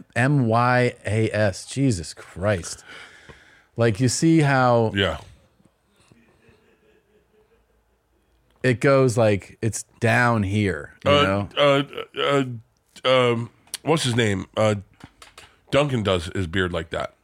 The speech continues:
Speaker 1: Trussell?
Speaker 2: Yeah. He trims it down, and then I've
Speaker 1: Yeah.
Speaker 2: seen dudes it works with.
Speaker 1: He, it works for Duncan, though.
Speaker 2: I did when I, we went, we were, uh, for my sister's birthday, we were in Vegas, and I said, my dad said, "Why don't we get your beard trimmed up?" So I go over to get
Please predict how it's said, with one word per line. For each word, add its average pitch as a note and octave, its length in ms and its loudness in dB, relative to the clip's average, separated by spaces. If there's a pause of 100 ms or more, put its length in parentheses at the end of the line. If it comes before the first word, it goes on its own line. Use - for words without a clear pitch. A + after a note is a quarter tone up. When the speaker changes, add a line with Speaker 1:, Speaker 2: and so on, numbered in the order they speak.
Speaker 1:
Trussell? D4+ 500 2
Speaker 2:
Yeah. D3 200 0 (1040)
He C#3+ 100 -2
trims D3 280 -2
it C3 180 -8
down, B2+ 540 2 (320)
and A2+ 160 2
then A2+ 160 2 (140)
I've C#3 140 4
Speaker 1:
Yeah. C#3 200 4
Speaker 2:
seen F#3+ 80 2
dudes F#3+ 260 2
it A#2 180 0
works C3+ 340 0
with. F#3 340 0
Speaker 1:
He, E3 80 0
it F#3+ 220 2
works G#3 180 2
for D3+ 80 0
Duncan, A#2 360 0
though. F2+ 60 -4
Speaker 2:
I C3 120 2
did C#3 260 0
when B2 160 0
I, A#2+ 120 2
we B2 180 2
went, B2 220 2
we A#2 120 2
were, A2+ 160 2 (100)
uh, A2+ 140 0
for G2+ 100 -8
my A2 120 -2
sister's A2 360 -2
birthday, G#2+ 360 0
we G2+ 120 0
were G2+ 160 0
in F#2+ 120 -4
Vegas, G2+ 500 -2
and G2+ 140 -2
I F#2+ 100 -2
said, G2 540 -2 (260)
my G#2+ 80 -2
dad G#2 220 0
said, G#2 160 -6
"Why A#2+ 80 0
don't C#3+ 80 0
we C#3+ 60 -2
get C3+ 100 -2
your A2+ 80 -4
beard G2 260 -2
trimmed F2 240 -8
up?" - 220 -10 (340)
So - 140 -4
I A2 40 2
go A#2 120 2
over C3+ 100 2
to C3+ 80 0
get B2+ 180 -2